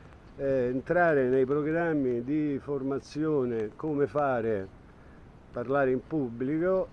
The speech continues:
eh, s-, sta entrando in questo, in questo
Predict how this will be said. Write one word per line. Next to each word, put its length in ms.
eh, 1200
s-, 200
sta 400
entrando 1040
in 260
questo, 760
in 120
questo 960